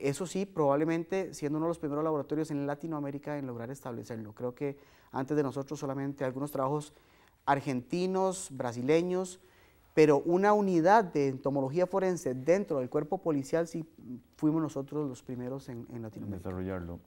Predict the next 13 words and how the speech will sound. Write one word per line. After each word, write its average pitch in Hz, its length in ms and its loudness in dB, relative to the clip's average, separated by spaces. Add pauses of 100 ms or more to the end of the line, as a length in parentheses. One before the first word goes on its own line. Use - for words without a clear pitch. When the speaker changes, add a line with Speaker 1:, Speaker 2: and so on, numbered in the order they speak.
(120)
Speaker 2:
¿E-, 120 300 -2
es 143 140 -2
un 165 120 -2
elemento 143 500 -2
más 139 340 0
en 131 80 -4
la 110 60 0
escena 123 340 -4
del 117 220 -6
crimen 143 440 -4
o 110 200 0
es 110 100 -4
contundente? 95 680 -6